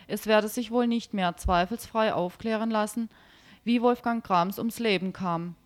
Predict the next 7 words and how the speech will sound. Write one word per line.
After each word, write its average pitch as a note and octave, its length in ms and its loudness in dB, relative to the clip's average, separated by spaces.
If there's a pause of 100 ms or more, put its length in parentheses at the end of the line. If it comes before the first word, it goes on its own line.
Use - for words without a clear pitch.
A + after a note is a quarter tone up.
(280)
wer G3+ 220 6
ihn B3 140 2
aus G#3 180 0
nächster G#3 360 -2
Nähe F#3+ 280 0
erschossen G#3+ 600 0
hat B3 260 0